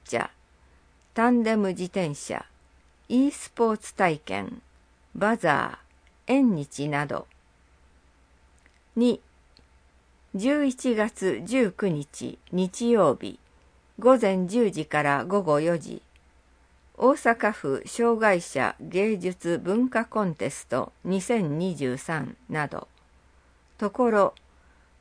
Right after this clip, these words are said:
国際障害者交流センタ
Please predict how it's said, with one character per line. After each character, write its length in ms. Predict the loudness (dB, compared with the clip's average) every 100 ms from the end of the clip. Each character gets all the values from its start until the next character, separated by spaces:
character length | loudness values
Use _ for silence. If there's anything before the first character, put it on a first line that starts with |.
| -8
国 180 | -6 -6
際 360 | -2 2 2 2
障 340 | 2 2 4
害 180 | 4 2
者 280 | 0 -2 -2 0
交 200 | 2 2
流 200 | 2 0
セ 200 | 0 -2
ン 100 | -2
タ 380 | -4 -2 -2